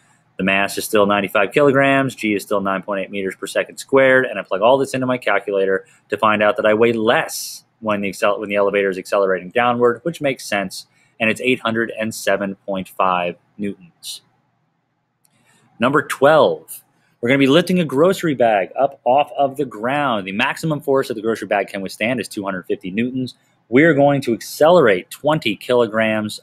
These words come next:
of groceries at a rate of five meters per second squared. We wanna know, well, how hard do we have to pull up on the grocery bag to make this happen? A lot of people wanna just plug two hundred and fifty newtons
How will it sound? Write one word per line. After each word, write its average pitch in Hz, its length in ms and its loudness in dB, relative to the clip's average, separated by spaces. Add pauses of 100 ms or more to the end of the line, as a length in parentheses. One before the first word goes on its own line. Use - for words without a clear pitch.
of 95 140 -6
groceries 117 640 0 (260)
at 117 80 -2
a 110 60 0
rate 104 200 2
of 95 60 -4
five 98 440 0
meters 95 320 -8
per - 160 -16
second 90 320 -6
squared. 120 580 2 (220)
We 185 100 2
wanna 185 160 4
know, 147 160 4
well, 143 240 2
how 208 220 -4
hard 226 180 -2
do 190 80 -4
we 190 60 0
have 185 140 0
to 180 60 -10
pull 165 240 0
up 165 280 -2 (200)
on 139 140 0
the 127 60 -2
grocery 151 320 2
bag 104 260 0
to 131 80 -10
make 139 240 -4
this 139 160 -2
happen? 160 380 -4 (720)
A - 20 -10
lot 139 240 4
of 180 60 0
people 170 240 2
wanna 147 220 2
just 131 240 -2
plug 143 400 2
two 135 180 -4
hundred 135 240 -2
and 117 100 -6
fifty 131 300 -2
newtons 113 480 -4